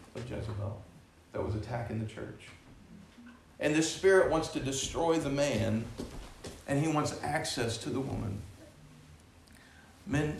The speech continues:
your women need your protection. Your women need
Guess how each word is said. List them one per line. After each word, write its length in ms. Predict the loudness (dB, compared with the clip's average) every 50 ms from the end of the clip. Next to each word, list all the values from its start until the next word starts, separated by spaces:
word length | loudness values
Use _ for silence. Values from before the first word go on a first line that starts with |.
| -8 -12 -16 -14 -12 -6
your 180 | -2 0 2 2
women 480 | 2 2 2 2 2 2 2 2 0 0 -4 -8 -12 -16 -20 -20 -20 -20 -20 -20 -20 -20 -20 -20 -12 -4
need 420 | 0 0 2 2 2 2 2 0 -2 -4 -8 -14 -18 -20 -20 -20 -20 -18 -8 -4
your 120 | -2 -2
protection. 580 | -2 -2 -4 -4 -6 -6 -8 -8 -10 -10 -10 -10 -10 -12 -16 -20 -20 -20 -18 -16 -14 -14 -12 -12 -14 -12 -12 -12 -12 -12 -12 -14 -16 -20 -16 -6 4
Your 220 | 10 12 12 12
women 580 | 12 10 8 8 8 8 4 2 2 0 -2 -4 -4
need 540 | -2 0 2 4 4 2 2 2 0 -2